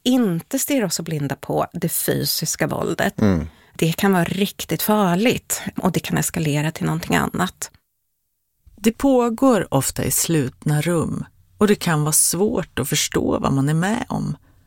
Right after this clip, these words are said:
Speaker 3: och nästan omöjligt för omgivningen att se. Men om man tar ett steg tillbaka och tittar på det här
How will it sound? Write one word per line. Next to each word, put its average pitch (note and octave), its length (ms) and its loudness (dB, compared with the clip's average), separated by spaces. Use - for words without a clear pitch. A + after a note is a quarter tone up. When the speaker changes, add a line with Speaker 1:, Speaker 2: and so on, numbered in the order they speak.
Speaker 3:
och C4+ 140 4
nästan D3+ 420 2
omöjligt E3 720 0
för - 240 -2
omgivningen E3 880 0
att - 200 -4
se. - 340 0
Men A3+ 180 4
om B3+ 60 6
man C4+ 160 2
tar D4 260 2
ett F3+ 160 -4
steg - 400 -4
tillbaka - 760 -2
och C4 120 4
tittar A3 320 4
på D#3 180 -2
det D#3 60 2
här C3 360 -2